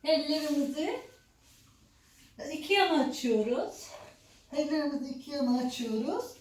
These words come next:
Bacaklarımızı bir tarafa düşürüyoruz. Bu şekilde. Şimdi diğer tarafa düşürüp bu tarafa bakıyoruz.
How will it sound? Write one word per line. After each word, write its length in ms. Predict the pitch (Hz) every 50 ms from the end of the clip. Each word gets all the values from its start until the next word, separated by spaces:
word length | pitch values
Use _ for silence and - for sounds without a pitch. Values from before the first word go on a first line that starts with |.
| - - - - _ _ _ _ - -
Bacaklarımızı 1300 | 277 311 311 247 302 302 302 294 302 294 311 311 294 294 277 269 269 262 220 233 277 339 415 539 - - - - - - - 415
bir 140 | 427 -
tarafa 420 | - 330 302 277 - - 330 330 277
düşürüyoruz. 760 | 294 - - 277 262 233 220 196 185 185 196 - - - - - - - - - - - - - - - - - - _ _ _ _ _ _ _ - -
Bu 100 | 320 330
şekilde. 680 | - 285 240 - - 190 - - - 214 - - - - - - - - - - - - - - - _ - - - - - - - - _ _ _ _ - - - - _ _ _ _ _ _ _ - - - _ - - - - - - _ _ _ _ _ _ _ _ _ - - - _ _ _ _ _ _ _ _ _ _ _ _ _ _ _ _ _ _
Şimdi 720 | - - - 392 392 370 349 330 320 330 339 415 480 508 - - - - _ _ _ _ _ _ _ _ _ _ _ _ _ _ _ _ _ -
diğer 400 | 339 349 349 311 294 254 - -
tarafa 400 | 254 240 220 220 214 233 214 202
düşürüp 520 | 214 208 - - 277 - 403 415 - -
bu 100 | 403 415
tarafa 400 | - 381 320 294 294 285 269 214
bakıyoruz. 880 | 214 208 208 - - 240 220 208 208 208 233 277 370 - - - - -